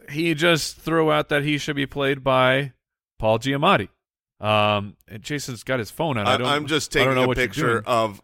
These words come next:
Speaker 2: behind these guys. We have the m-, worst
Speaker 1: Okay.
Speaker 2: picture of
Speaker 1: Yeah, so, uh, Andy, I believe in a matter that was trying to be more insulting, uh,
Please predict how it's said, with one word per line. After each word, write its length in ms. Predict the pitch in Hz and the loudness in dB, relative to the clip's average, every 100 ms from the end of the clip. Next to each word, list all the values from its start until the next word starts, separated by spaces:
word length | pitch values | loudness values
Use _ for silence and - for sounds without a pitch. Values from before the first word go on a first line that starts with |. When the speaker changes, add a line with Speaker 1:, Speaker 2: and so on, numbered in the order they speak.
| 120 117 | -12 -6
Speaker 2:
behind 440 | 117 131 143 131 | -4 -2 -2 -4
these 220 | 110 101 | -6 -6
guys. 300 | 90 107 101 | -4 -4 -4
We 120 | 107 117 | -6 -2
have 160 | 135 - | -4 -4
the 80 | 120 | -12
m-, 240 | 117 127 131 | -10 -14 -14
worst 340 | 123 135 156 139 | -6 4 4 4
Speaker 1:
Okay. 140 | 113 | 0
Speaker 2:
picture 380 | 139 - - 117 | -2 -6 -8 -6
of 80 | 107 | 2
Speaker 1:
Yeah, 180 | 151 113 | 4 4
so, 440 | - 147 139 135 - | 6 8 8 6 2
uh, 260 | 127 123 120 | 2 2 2
Andy, 360 | 156 165 165 165 | 2 0 2 2
I 100 | 147 | 2
believe 400 | 139 247 254 214 | 0 0 0 0
in 80 | 190 | 0
a 320 | 165 147 123 | 2 0 -2
matter 300 | 117 143 156 | -2 -2 0
that 160 | 147 135 | -2 -2
was 320 | 127 117 - _ _ _ | -4 -4 -10 _ _ _
trying 280 | - 170 156 | 0 0 0
to 40 | |
be 100 | 143 | 0
more 220 | 135 135 | 4 4
insulting, 800 | 131 123 - 196 190 117 92 95 - _ _ _ 101 | 2 -2 0 2 2 0 -4 -8 -16 _ _ _ -2
uh, 500 | 104 107 104 101 | 2 4 4 2